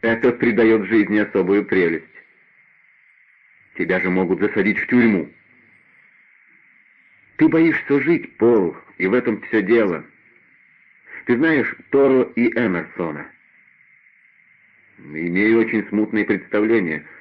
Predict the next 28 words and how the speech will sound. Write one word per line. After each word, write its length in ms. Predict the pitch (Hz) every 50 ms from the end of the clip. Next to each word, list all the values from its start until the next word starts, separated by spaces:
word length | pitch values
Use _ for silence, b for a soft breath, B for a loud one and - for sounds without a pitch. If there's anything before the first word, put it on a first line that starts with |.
| B B B B B B B -
примерно 400 | 95 98 95 113 110 101 107 98
такое 400 | - 95 - - 110 123 123 104
же, 100 | 107 104
какое 300 | 104 90 - 104 98 95
было 240 | 87 104 104 101
у 100 | 98 98
тебя 320 | 92 - 98 90 98 113 113
до 100 | 110 104
того, 220 | - 95 95 104
как 220 | - 101 92 - 95
Лэшер 500 | 90 90 90 92 - - 120 110 - B B B B
тебя 300 | - 92 85 92 90 87 85
проконсультировал. 960 | - 113 98 - 104 101 - - 120 117 - 110 98 85 80 76 69 69 - - - _ _ -
Готов 280 | - 92 - 92 87 85
держать 320 | 95 92 101 98 92 -
пари». 320 | 110 101 90 78 73 - _ _ _ b b b b b b b b b b b b _ _ _ _ _ _ _ _ _ _ _ _ _ _ _ _ _ _ _ _ _ _ _ _ -
Во 120 | - 104
всяком 320 | - 147 143 147 131 127
случае, 400 | 131 147 143 - - 127 120 113
Торо 460 | 113 - - - 139 139 127 110 101 98
оказался 480 | 98 104 101 95 117 113 113 - 107
в 80 | 107 -
тюрьме, 460 | - 107 107 117 131 143 127 - - B B B B B B B B
потому 320 | - 95 98 110 123 123 117
что 120 | - 113
не 120 | 113 113 113
платил 420 | 110 107 113 113 - 123 120 117
налогов, 560 | 117 113 110 110 123 135 127 101 87 82 -